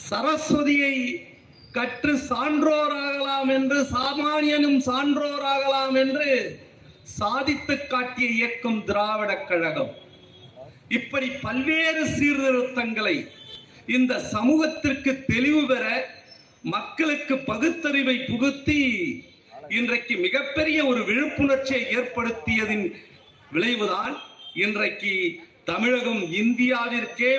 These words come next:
வழிகாட்டுகின்ற ஒரு மாநிலமாக இன்றைக்கு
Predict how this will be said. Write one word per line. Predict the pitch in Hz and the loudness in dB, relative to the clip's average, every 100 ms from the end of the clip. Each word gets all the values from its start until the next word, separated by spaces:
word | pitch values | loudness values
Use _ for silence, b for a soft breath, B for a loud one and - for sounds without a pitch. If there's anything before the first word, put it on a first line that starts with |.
| 262 | 2
வழிகாட்டுகின்ற | 208 262 254 240 - 254 233 226 233 | 0 2 2 0 -2 -2 0 0 -2
ஒரு | 196 190 | -2 -2
மாநிலமாக | 165 - 254 247 226 220 214 208 | -2 -2 0 0 -2 -2 -2 -2
இன்றைக்கு | 208 196 185 - 175 170 | -2 -4 -6 0 -2 -2